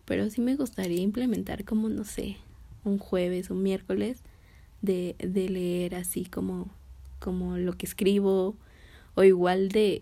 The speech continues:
tengo amigas que escriben muy bonito, de que amigas pues puedan leernos los, lo que escriben y por qué lo escriben, cómo se sienten cuando escriben y todo eso. Sé que no va con la línea del podcast, pero estaría muy padre porque, pues, conozco a varias personas que escriben, que,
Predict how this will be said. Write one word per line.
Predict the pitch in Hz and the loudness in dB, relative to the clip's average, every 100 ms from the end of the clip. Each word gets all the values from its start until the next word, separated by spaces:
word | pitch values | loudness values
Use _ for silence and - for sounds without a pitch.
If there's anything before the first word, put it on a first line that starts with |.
| - | 0
tengo | 196 202 | 4 4
amigas | 214 214 190 214 | 4 2 0 -2
que | - | -4
escriben | 180 180 185 180 | -2 0 0 0
muy | 175 | -4
bonito, | 175 170 190 185 185 185 196 - - - | -4 0 0 0 -2 -2 -4 -12 -20 -10
de | - 175 | -4 -4
que | 180 180 165 170 | -2 -2 -2 -4
amigas | 180 185 185 180 | -4 -4 -4 -6
pues | - - - | -8 -16 -8
puedan | 185 175 175 202 - - - - | -4 -4 -4 -8 -14 -20 -20 -4
leernos | 190 185 180 185 185 | 2 2 2 0 -2
los, | 185 175 - | -4 -6 -6
lo | 175 175 | -2 -2
que | 175 | -4
escriben | - 202 220 208 185 | -4 2 4 4 2
y | 170 | -2
por | 185 | -4
qué | - 175 | -2 0
lo | |
escriben, | 175 - 196 196 180 170 170 | 0 -2 0 0 0 -2 -6
cómo | 196 | -8
se | 180 - | -8 -8
sienten | 170 175 180 | -10 -8 -8
cuando | 180 - - | -8 -10 -12
escriben | - 180 175 - - | -8 -6 -6 -8 -12
y | |
todo | - - - - | -12 -12 -14 -20
eso. | - - - - - - - - | -20 -20 -20 -20 -20 -20 -20 2
Sé | 294 294 | 4 8
que | 403 466 | 8 8
no | 349 359 | 8 8
va | 320 302 | 6 4
con | - 320 | 2 2
la | 240 | 4
línea | 196 202 247 262 | 4 2 2 2
del | 175 | 0
podcast, | - 190 - 254 | 0 -2 0 -2
pero | - 190 | 0 0
estaría | - 190 196 | 0 0 2
muy | 202 226 | 2 0
padre | 226 240 233 196 | 0 0 0 0
porque, | 175 175 175 165 - | -2 -4 -2 -2 -2
pues, | - - | -8 -12
conozco | - 185 190 196 | -8 -6 -6 -6
a | 208 | -4
varias | 185 190 196 180 | -4 -6 -8 -8
personas | - - 180 180 - | -12 -8 -8 -8 -10
que | - | -14
escriben, | - - 220 208 202 202 | -12 -2 0 2 0 -2
que, | 196 - | -4 -12